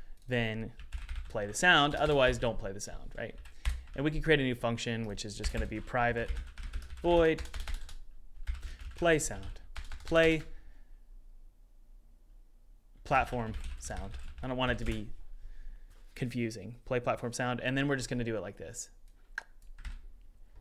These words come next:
Play one shot, change direction sound, one point five.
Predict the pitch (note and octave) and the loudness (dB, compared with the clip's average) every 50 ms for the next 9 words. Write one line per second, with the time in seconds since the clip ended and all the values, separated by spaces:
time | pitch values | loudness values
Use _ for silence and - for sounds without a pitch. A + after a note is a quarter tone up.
0 | - - - - - - - - - - - - - - - - - - - - | -18 -18 -18 -18 -20 -20 -20 -20 -20 -20 -20 -20 -20 -20 -20 -20 -20 -20 -20 -20
1 | - - - - - D3+ D3+ D3 D3 C#3+ C3 - C#3 C#3 C#3 C3 - - C#3+ C#3 | -20 -20 -20 -8 -2 0 0 2 2 0 0 2 6 6 6 6 4 0 -4 -4
2 | C3 C3 C3 B2+ - C3+ B2 A#2+ C3 B2 A#2+ C#3 C3+ A#2 A2+ A2+ G#2+ - A2 G#2 | -2 0 -2 -2 -2 -4 -4 -2 -2 -2 0 0 -2 -2 -4 -6 -6 -8 -8 -10
3 | - - D#3+ D#3+ D#3 D3+ D3+ D3+ D3 D3 | 0 4 6 8 10 10 10 8 6 2